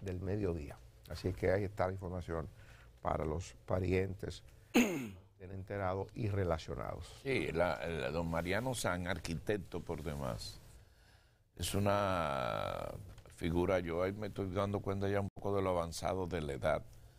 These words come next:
Speaker 2: Los tiempos de mi trabajo, es, era, sue-, solía compartir, eh, con ese tipo de, ya de figuras en, en ambientes de trabajo posteriores, en las tardes,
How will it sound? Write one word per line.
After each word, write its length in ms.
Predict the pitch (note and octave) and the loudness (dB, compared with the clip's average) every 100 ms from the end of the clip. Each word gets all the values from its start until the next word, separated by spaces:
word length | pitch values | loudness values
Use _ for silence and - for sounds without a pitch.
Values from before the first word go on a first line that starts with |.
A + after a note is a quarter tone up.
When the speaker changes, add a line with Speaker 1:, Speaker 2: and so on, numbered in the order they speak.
| - - - - _ _ - | -20 -20 -20 -20 _ _ -10
Speaker 2:
Los 140 | F2+ | -2
tiempos 360 | - F2+ G#2 G#2 | 0 2 2 0
de 100 | G#2+ | 0
mi 120 | G#2+ | 0
trabajo, 720 | G#2 F#2+ G2+ G2+ F#2+ G#2+ A2 - - | 2 2 4 2 0 -4 -4 -6 -8
es, 240 | F#2+ - | -6 -6
era, 280 | - F#2+ F2 | -4 -2 -2
sue-, 240 | - F2 F#2 F#2+ | -2 0 0 -2
solía 420 | - F#2 F2+ F#2+ | -4 -2 0 0
compartir, 720 | G2+ G2 F#2+ F2+ D#2 F#2 F#2+ | 0 0 2 0 0 -4 -2
eh, 80 | F#2+ | -4
con 180 | - E2+ | -6 -4
ese 240 | E2+ F#2+ | -2 -2
tipo 400 | F#2+ G2 G2 G2+ | -2 -2 -2 0
de, 320 | F#2 E2+ C2+ - - - - - - - - - - | 2 0 0 -4 -12 -18 -20 -20 -20 -20 -20 -20 -14
ya 200 | - F2 | 0 2
de 140 | G2 G#2+ | 4 0
figuras 600 | G2 G2 G2+ G2+ G2+ G2 | -2 0 2 4 4 0
en, 160 | E2+ A#1 G1+ G1+ | -6 -8 -12 -14
en 120 | G1+ F2 | -8 -6
ambientes 600 | D#2+ F#2 F#2+ G#2 G#2+ G2 | 0 2 2 2 0 2
de 180 | F#2+ | 0
trabajo 500 | F2+ - E2 F#2+ G2+ | 0 2 4 4 2
posteriores, 960 | G2 G2+ G2+ - C#2 F2+ G2+ F#2+ D#2 - | -2 -4 -4 -4 0 2 2 0 -4 -6
en 120 | C2+ | -4
las 160 | B1 - | -6 2
tardes, 640 | - G2 D#2 D2+ D2 - | 4 4 2 -6 -10 -14